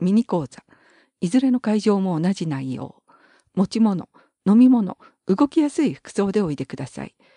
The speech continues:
清風園は上履きをお持ちください。申し込み、電話で五月二十七日月曜から六月十九日水曜までに、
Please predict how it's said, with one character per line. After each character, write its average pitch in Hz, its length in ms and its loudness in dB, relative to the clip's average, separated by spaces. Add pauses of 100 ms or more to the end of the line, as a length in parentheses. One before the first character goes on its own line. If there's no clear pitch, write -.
(140)
清 262 240 2
風 262 240 2
園 160 160 -2
は 139 240 -4
上 214 160 4
履 277 140 0
き 262 160 0
を 247 100 2
お 180 80 0
持 151 100 -2
ち - 100 -14
く - 100 -10
だ 135 120 -8
さ - 200 -14
い。 - 100 -20 (560)
申 190 140 4
し - 80 -10
込 170 160 -6
み、 147 140 -8 (280)
電 226 180 4
話 240 140 0
で 214 160 -4 (260)
五 277 120 4
月 311 240 0
二 233 140 4
十 240 220 0
七 226 200 0
日 214 220 2
月 208 280 0
曜 247 160 2
か - 160 -10
ら - 140 -12 (220)
六 277 260 0
月 285 260 -2
十 285 180 2
九 - 140 0
日 196 240 -2
水 254 240 2
曜 262 180 4
ま 143 140 -4
で - 120 -10
に、 - 140 -10